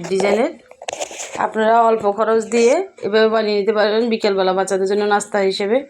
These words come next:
দিতে পারেন। খুবই মুচমুচে পিঠা, খেতে অসাধারণ মজা। তো হয়ে গেছে পিঠা আমার। এখন আমি চুলায় একটা প্যান বসিয়ে দিলাম, পরিমাণ মতো তেল দিয়েছি।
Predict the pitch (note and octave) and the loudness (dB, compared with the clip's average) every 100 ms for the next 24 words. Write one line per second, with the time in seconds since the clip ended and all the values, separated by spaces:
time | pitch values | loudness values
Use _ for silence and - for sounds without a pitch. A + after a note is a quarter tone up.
0 | _ - _ - G#3 G3+ G#3 G#3+ A3 A3 | _ -20 _ -8 -4 0 0 0 -2 0
1 | A3 G#3+ G#3+ G3 G3 F#3+ F#3+ F#3+ A#3 E4 | 0 0 -2 -4 -4 -2 -2 -2 -2 -4
2 | - - _ _ _ _ - G#3+ A3 G3+ | -8 -20 _ _ _ _ -6 -2 0 0
3 | G#3+ G3+ A3 A3 A3 A#3 A#3 A3+ A#3 A#3 | 0 0 2 2 2 0 0 2 2 2
4 | A#3 A#3 A#3 A3+ A3 A3 A3 G3+ G#3 G#3+ | 0 0 0 0 2 2 0 0 -2 0
5 | A3+ A3 G#3 G#3 A#3+ D4 D4+ - - _ | 0 0 0 0 -2 -2 -4 -20 -20 _
6 | - A3+ G#3+ G#3+ A3+ A#3+ A3+ B3 E4 G4 | -4 -2 0 2 2 2 2 2 2 0
7 | - A#3 A3+ G#3+ G3+ G3 G3+ G3+ G3 F#3+ | 2 4 4 2 -2 0 0 2 4 4
8 | F#3+ | 2